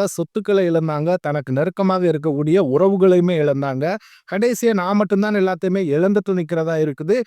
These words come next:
எனக்கு உயிர் வாழவே பிடிக்கலன்னு" சொல்லிக்கிட்டு இருக்காங்க. "இதுக்கு மேல என்னால வாழவே முடியல சாமி, தயவு செஞ்சு என்னை வந்து உன் கூடயே கூட்டிக்கிட்டு போயிரு, நான் இவ்வளவு கஷ்டப்பட்டதுக்கு அப்புறம் எனக்கு வாழ்க்கையில வாழணும்ன்ற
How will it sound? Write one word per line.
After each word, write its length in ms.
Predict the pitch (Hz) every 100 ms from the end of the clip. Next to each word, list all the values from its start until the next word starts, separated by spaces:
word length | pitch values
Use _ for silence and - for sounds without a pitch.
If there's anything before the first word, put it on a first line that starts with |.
| _ -
எனக்கு 280 | 139 143 123
உயிர் 300 | 131 196 233
வாழவே 340 | 214 202 196 233
பிடிக்கலன்னு" 600 | 208 214 - 214 214 208
சொல்லிக்கிட்டு 420 | 170 160 151 143
இருக்காங்க. 420 | 135 143 135 143 185 214 - - -
"இதுக்கு 300 | 185 214 214
மேல 200 | 208 247
என்னால 360 | 214 185 202 196
வாழவே 460 | 143 175 214 208 202
முடியல 320 | 175 170 160
சாமி, 340 | 170 165 170 175
தயவு 340 | 139 143 160 151
செஞ்சு 300 | 175 196 202
என்னை 240 | 160 160
வந்து 280 | 151 160 208 233 110
உன் 180 | 143 175
கூடயே 360 | 202 190 202 190
கூட்டிக்கிட்டு 460 | 175 170 156 151
போயிரு, 360 | 143 143 151 220 214 _ _
நான் 200 | 175 233
இவ்வளவு 440 | 220 196 247 254 226
கஷ்டப்பட்டதுக்கு 680 | 196 175 240 214 208 196 180
அப்புறம் 340 | 156 - 214 185
எனக்கு 280 | 151 131 120
வாழ்க்கையில 600 | 127 208 208 214 190 190 156
வாழணும்ன்ற 640 | 120 151 208 202 202 190